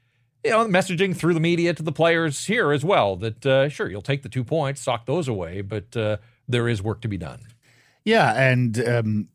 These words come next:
Speaker 2: getting back to identity might be easier said than done because, as he says, you know, while it's better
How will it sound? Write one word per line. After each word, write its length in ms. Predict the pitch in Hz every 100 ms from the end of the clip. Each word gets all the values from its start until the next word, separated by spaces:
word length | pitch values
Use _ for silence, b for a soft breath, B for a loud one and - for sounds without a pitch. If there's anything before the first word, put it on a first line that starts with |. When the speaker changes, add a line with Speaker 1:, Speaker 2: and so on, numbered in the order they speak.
| _
Speaker 2:
getting 280 | 127 175 170
back 240 | 156 147
to 140 | - 147
identity 680 | 127 113 127 127 117 117 117
might 300 | 110 117 113
be 100 | 113
easier 760 | 113 127 113 - 117 113 113
said 380 | - - 127 110
than 260 | 110 101 95
done 460 | 120 143 202 196
because, 460 | 160 117 - 120 101
as 220 | 120 110
he 120 | 117
says, 540 | 107 - 123 139 135 -
you 60 | 113
know, 140 | 113
while 400 | 113 110 104 101 - _ _ _ _ _ _ _
it's 480 | 131 110 - - - - 87
better 640 | 87 139 214 180 160 262